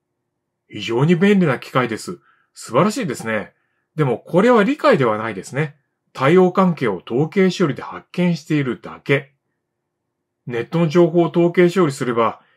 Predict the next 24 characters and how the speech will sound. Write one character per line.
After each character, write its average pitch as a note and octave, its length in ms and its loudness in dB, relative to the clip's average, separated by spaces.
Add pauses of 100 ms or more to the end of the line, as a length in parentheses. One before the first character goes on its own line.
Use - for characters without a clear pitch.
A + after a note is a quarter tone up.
(180)
人 A3 200 0
間 D4 120 -2
の D#4 60 -2
意 D4+ 80 -4
見 F#3 160 2
を A2+ 60 -6
ま A2 100 -6
と A#2+ 80 -10
め A#2 100 -4
て A#2 240 -4 (300)
出 - 240 -10
力 A#3+ 180 -2
す - 100 -8
る A3+ 80 -4
こ A3+ 120 -6
と F#3 80 0
も A#2 120 -2
で G2+ 120 -8
き B2 80 -8
る A#2+ 80 -6
ん G2 40 -12
で F2 60 -18
す - 100 -20
ね。 G#2+ 260 -10